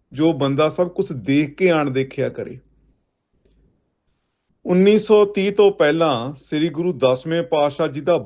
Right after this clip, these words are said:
ਬਖਸ਼ਿਆ ਹੋਇਆ ਨਿਸ਼ਾਨ ਸਾਹਿਬ ਗੁਰਦੁਆਰੇ ਤੇ ਅਕਾਲ ਤਖਤ ਸਾਹਿਬ ਤੇ ਚੜ੍ਹਿਆ ਹੁੰਦਾ ਸੀ। ਵੀਡੀਓ ਵਿੱਚ, ਫੋਟੋਆਂ ਵਿੱਚ ਤੁਸੀਂ ਦੇਖ ਸਕਦੇ ਹੋ, ਜਿਹਦੇ ਉੱਤੇ ਕਿਰਪਾਨ, ਵਿਚਾਲੇ ਢਾਲ, ਥੱਲੇ ਕਟਾਰ।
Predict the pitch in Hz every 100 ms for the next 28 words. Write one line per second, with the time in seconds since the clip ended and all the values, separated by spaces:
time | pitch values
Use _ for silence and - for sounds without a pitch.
0 | 90 131 127 - - 185 185 185 170 151
1 | 139 135 127 123 127 104 - _ _ _
2 | _ _ - 117 147 135 151 143 143 143
3 | 143 - 127 127 131 123 - 135 123 135
4 | 135 139 160 160 139 107 107 120 170 127
5 | 127 127 143 143 120 120 - 156 - 135
6 | 135 139 127 110 113 170 165 127 170 156
7 | 143 143 147 98 98 98 113 123 139 160
8 | 160 147 139 139 127 120 131 135 131 127
9 | 123 131 139 117 101 - 110 165 135 120
10 | 110 98 -